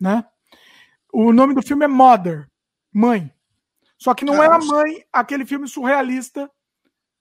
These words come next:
Speaker 1: que, que todo mundo ficou falando. É um outro filme, é um filme japonês.
Speaker 2: Ah, mas nós já falamos, não, nós só falamos do surrealista Mãe, né?
Speaker 1: Ah, não.
Speaker 2: Nós já falamos desse filme.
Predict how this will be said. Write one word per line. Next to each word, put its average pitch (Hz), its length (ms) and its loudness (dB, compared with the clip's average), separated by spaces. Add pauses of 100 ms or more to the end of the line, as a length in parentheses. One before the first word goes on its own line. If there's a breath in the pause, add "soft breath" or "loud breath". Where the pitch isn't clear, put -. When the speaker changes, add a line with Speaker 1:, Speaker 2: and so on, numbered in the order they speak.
Speaker 1:
que, 262 280 -4
que - 280 -12 (340)
todo 262 220 -6
mundo 240 180 -6
ficou 233 200 -10
falando. 240 420 -2
É 247 60 -2
um 254 160 -2
outro 339 280 0
filme, 226 220 -6
é 226 40 -4
um 214 40 -6
filme 262 160 -6
japonês. 254 840 -4 (380)
Speaker 2:
Ah, - 140 -6
mas - 160 -14
nós - 160 -12
já - 120 -12
falamos, 220 680 -6
não, 143 300 -12
nós - 160 -10
só 202 180 -12
falamos 208 400 -2
do 220 240 -2
surrealista 208 880 -4
Mãe, 180 320 -10
né? 175 340 -16 (240)
Speaker 1:
Ah, 226 140 2
não. 226 120 0
Speaker 2:
Nós 180 80 -2
já 196 120 -6
falamos 247 560 2
desse 214 320 -6
filme. 302 480 -8